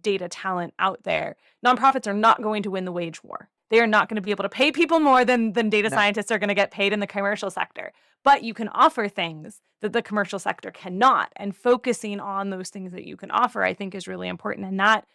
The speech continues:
Speaker 1: broad scope one, I think, is a wonderful one, 'cause that is certainly me. I love being able to play this very transitional, translational role across all these different facets of data. And I would not survive if I had to just be, like, a data architect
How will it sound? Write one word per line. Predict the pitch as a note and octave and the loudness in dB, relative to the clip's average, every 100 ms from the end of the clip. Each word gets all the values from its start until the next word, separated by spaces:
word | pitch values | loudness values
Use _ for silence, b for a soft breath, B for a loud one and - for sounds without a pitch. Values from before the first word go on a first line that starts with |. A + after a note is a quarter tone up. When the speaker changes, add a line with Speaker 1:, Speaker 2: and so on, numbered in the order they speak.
| _ _ | _ _
Speaker 1:
broad | A#3 G#3 F#3 | 4 6 4
scope | - A3 A3 - | -4 -4 -4 -4
one, | F#3 F#3 - | -8 -8 -10
I | F#3 | -12
think, | F#3 | -10
is | F3+ | -10
a | F3 | -10
wonderful | F3+ F#3+ G3+ F#3+ | -8 -6 -6 -6
one, | F3+ F3+ | -6 -6
'cause | G3 G3+ | -4 4
that | G#3+ G3+ | 4 4
is | F#3+ | -2
certainly | - F#3 F#3 F3+ | -8 -14 -16 -16
me. | F#3 - - _ _ - | -16 -18 -20 _ _ 2
I | G3+ G3+ G3+ G3 F#3+ - | 4 4 2 -2 -4 -10
love | F3+ G3+ G#3+ G#3+ A3 F3+ - - | -10 2 6 6 4 -2 -16 -14
being | F#3+ G#3 | -6 -4
able | F#3+ F#3 F#3 | -4 -6 -12
to | - | -14
play | F#3 - F#3 | -14 -12 -10
this | F3 | -10
very | F#3+ F#3+ | -8 -8
transitional, | - G3+ G3 G3 - F#3 F#3+ F#3+ F#3 - _ _ | -4 -6 -4 -6 -8 -8 -6 -6 -8 -12 _ _
translational | - G#3 D#3+ F#3 G#3+ G#3 G3+ F#3 F3+ F3 D#3+ | -6 -6 -6 -4 -2 -2 -4 -4 -4 -6 -8
role | G3 F#3 G#3+ G#3 F#3 F3+ - | -6 4 4 6 2 -2 -6
across | - G3+ G3 - | -2 4 4 4
all | F3+ A3+ | 2 2
these | A3+ G#3 | 2 -2
different | G3 F3+ F3+ | -6 -8 -2
facets | F#3 F3+ F#3+ - | -2 -2 -6 -16
of | F3 | -8
data. | F3+ F3 F3 b b b - | -4 0 0 b b b -4
And | G#3 F#3 | -2 -2
I | - G#3+ | 2 2
would | A3+ G3 | 2 -2
not | F3 G3 - | 2 0 0
survive | G3 F3+ F#3 F3+ F#3 | -6 0 0 0 -6
if | F#3 | -2
I | F#3 | 0
had | F3+ F3+ | 0 -4
to | |
just | E3 F3+ | -10 -10
be, | F#3+ | -6
like, | F#3 F#3 | -4 -4
a | G#3 | -6
data | F#3 G3 F#3+ | -4 -4 -4
architect | F#3 F3+ F3+ F#3 F3+ | -10 -12 -6 -6 -6